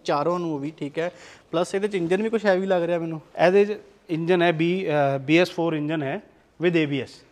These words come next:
Speaker 1: ਕਿਆ ਬਾਤ ਹੈ।
Speaker 2: ਏ ਬੀ ਐਸ ਬ੍ਰੇਕਸ ਮਿਲਣਗੀਆਂ ਇਸ ਗੱਡੀ ਦੇ
Speaker 1: ਇਹ
Speaker 2: ਅੰਦਰ
Speaker 1: ਪ੍ਰੋਪਰ
Speaker 2: ਤੁਹਾਨੂੰ।
Speaker 1: ਲੋ ਰਾਈਡਰ ਬਣੂਗੀ ਫਿਰ?
Speaker 2: ਪ੍ਰੋਪਰ ਲੋ ਰਾਈਡਰ ਬਣੇਗਾ।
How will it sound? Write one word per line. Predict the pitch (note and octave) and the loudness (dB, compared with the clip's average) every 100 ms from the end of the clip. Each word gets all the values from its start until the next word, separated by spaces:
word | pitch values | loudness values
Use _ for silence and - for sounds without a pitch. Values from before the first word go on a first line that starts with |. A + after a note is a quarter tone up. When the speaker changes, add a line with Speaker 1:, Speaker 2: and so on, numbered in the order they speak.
| _ _ - | _ _ -18
Speaker 1:
ਕਿਆ | - G3+ | -10 -8
ਬਾਤ | F#3+ D3 C3 D3+ | -6 -6 -4 -2
ਹੈ। | |
Speaker 2:
ਏ | D#3 | 0
ਬੀ | F#3 | 2
ਐਸ | D#3+ | 0
ਬ੍ਰੇਕਸ | D#3 D#3 - | -2 -4 -4
ਮਿਲਣਗੀਆਂ | C#3 C3 C3 B2+ | -8 -6 -6 -8
ਇਸ | C3 | -8
ਗੱਡੀ | A#2+ | -6
ਦੇ | |
Speaker 1:
ਇਹ | F3+ | -4
Speaker 2:
ਅੰਦਰ | - | 0
Speaker 1:
ਪ੍ਰੋਪਰ | E3+ | 0
Speaker 2:
ਤੁਹਾਨੂੰ। | A2 G#3+ G#3+ | 0 2 4
Speaker 1:
ਲੋ | |
ਰਾਈਡਰ | A3 G3+ | 2 0
ਬਣੂਗੀ | G3+ G3 G#3 G#3 | -2 -2 -4 -4
ਫਿਰ? | F#3 | -6
Speaker 2:
ਪ੍ਰੋਪਰ | F3 F#3 F#3+ F#3+ | 0 2 4 4
ਲੋ | E3+ D#3 | 4 4
ਰਾਈਡਰ | C3 A2 | 2 -4
ਬਣੇਗਾ। | A2 G2+ G#2 | -10 -14 -18